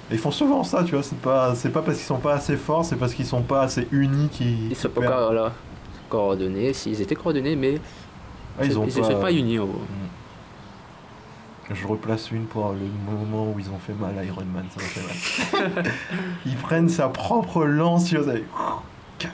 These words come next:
Speaker 1: c'est sa seule scène, euh, vraiment où on voit ses armures en action, tu vois. C'est genre, euh, ils ont, ils a-, ils allaient avoir Thanos,
Speaker 2: Mhm.
Speaker 1: là il s-, il se défait du truc, et donc tout le monde est K O, il reste que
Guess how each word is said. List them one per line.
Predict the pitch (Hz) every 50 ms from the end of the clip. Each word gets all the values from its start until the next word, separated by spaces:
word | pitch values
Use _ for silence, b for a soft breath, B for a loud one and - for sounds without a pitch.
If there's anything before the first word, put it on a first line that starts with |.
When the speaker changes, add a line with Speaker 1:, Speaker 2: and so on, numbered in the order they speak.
| -
Speaker 1:
c'est | 127 - - 175
sa | 170 156 156 156
seule | - 208 208 208 185
scène, | 175 - - 196 202 190 180 165
euh, | 151 143 135 127
vraiment | 120 120 131 143 143 151 151 156 156 147
où |
on | 135 127 120
voit | 117 110 117 127 131
ses | 123 - 143 120 120
armures | 113 110 110 117 117 113
en | 113 110
action, | 113 113 - - - 190 175 170
tu | 170 151
vois. | 135 139 135 - - B B B B B B B B -
C'est | - - - 120
genre, | 113 131 135 139 131 127
euh, | 123 123
ils | 139 135 135 147
ont, | 151 151 151 151 147 B B B B B B B - - -
ils | 135 135 123 131 160
a-, | 156 151
ils | 151 135 120 147
allaient | 151 151 165 170
avoir | 165 160 156 151 147 -
Thanos, | 156 143 139 143 143 165 180 175 - - - - -
Speaker 2:
Mhm. | 117 120 143 175 175 - 123
Speaker 1:
là | 123 127 143
il | 143 143
s-, | 127 - - - - - -
il | 131 117
se | 110
défait | 123 143 143 143 - 165 143
du | 139 139
truc, | 135 - - 147 147 147 - - - - - - -
et | -
donc | 117 139 135 -
tout | 170 165
le | 156
monde | 156 160 160
est | 156 -
K | - 143 131
O, | 131 135 156 175 175 - - - - - 120
il | 113
reste | 117 123 120 - -
que | -